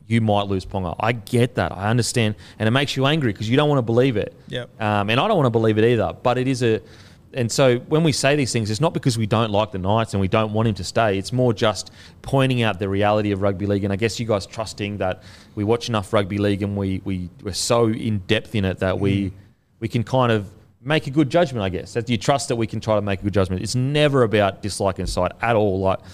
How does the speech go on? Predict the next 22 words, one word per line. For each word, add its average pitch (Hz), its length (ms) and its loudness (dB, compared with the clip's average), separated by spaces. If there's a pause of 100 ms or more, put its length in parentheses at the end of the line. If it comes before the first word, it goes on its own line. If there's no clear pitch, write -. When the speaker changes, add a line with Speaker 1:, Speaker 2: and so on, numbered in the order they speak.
(440)
Speaker 1:
for 151 80 0
example, 127 520 0 (460)
if - 140 -4
Tigers 196 400 2
were 202 80 6
a 139 60 2
premiership - 440 0
threat, 92 320 -2 (720)
could 120 160 -2
you 208 120 6
imagine 120 480 2
rugby 101 360 2
in 98 100 0
Syd-, - 280 -8
rugby 110 260 0
league 104 180 2
in 98 60 0
Sydney 101 260 -4
right 110 160 0
now? 135 200 -6 (100)
Speaker 2:
Oh, 107 60 -16
mate. - 160 -18